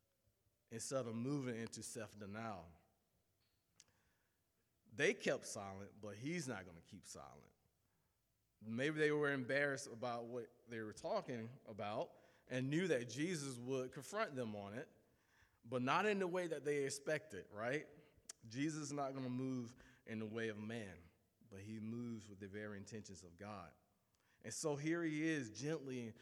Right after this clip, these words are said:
instructing and, and, and encouraging them, sitting them down. And usually when he sat down, he sat down to teach.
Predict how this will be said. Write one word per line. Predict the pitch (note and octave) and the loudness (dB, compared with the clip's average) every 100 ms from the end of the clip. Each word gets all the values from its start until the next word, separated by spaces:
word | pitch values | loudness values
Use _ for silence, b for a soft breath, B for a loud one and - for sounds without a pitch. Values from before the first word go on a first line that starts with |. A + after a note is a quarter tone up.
| B B | B B
instructing | A#2 A2 - C#3+ D3 D3 B2+ A2 | -6 -2 0 4 2 2 -2 -2
and, | G#2 B B - | -4 B B -4
and, | A#2 A#2 A2 | -2 -2 -2
and | A#2 A2+ | -4 -2
encouraging | G#2+ - - E3+ F#3 D3+ B2 | -4 -6 -4 2 4 4 0
them, | G2+ E2 D2+ - - _ _ | -2 -6 -10 -18 -20 _ _
sitting | - - E3+ F#3+ F3+ | -12 -2 2 2 2
them | F3 E3 C#3+ | 0 -2 -2
down. | C#3 B2+ G#2+ F2+ B B B | -2 -2 -4 -8 B B B
And | A#2 | -4
usually | C#3 F#3 E3+ D#3 | 0 4 4 6
when | D3+ | 4
he | D3 | 2
sat | C3 F3 E3 C#3+ | 2 4 4 4
down, | D#3+ E3+ D3 | 4 4 2
he | B2 | 2
sat | - C#3 | 4 4
down | C3+ B2+ | 4 2
to | A#2+ A2+ | 0 -4
teach. | - B3 - - - | 0 2 0 -4 -4